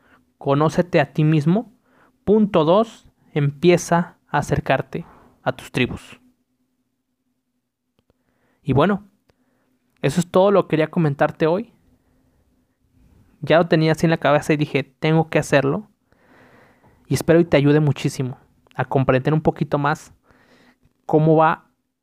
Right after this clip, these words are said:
el tema de cómo socializar y te das cuenta que es más, es más simple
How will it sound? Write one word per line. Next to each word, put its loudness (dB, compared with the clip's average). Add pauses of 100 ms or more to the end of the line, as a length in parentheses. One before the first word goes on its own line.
(120)
el -10
tema 0
de 0 (680)
cómo -2
socializar -2
y -2
te -2
das -2
cuenta -2
que -2
es -4
más, -2 (960)
es 0
más 2
simple -2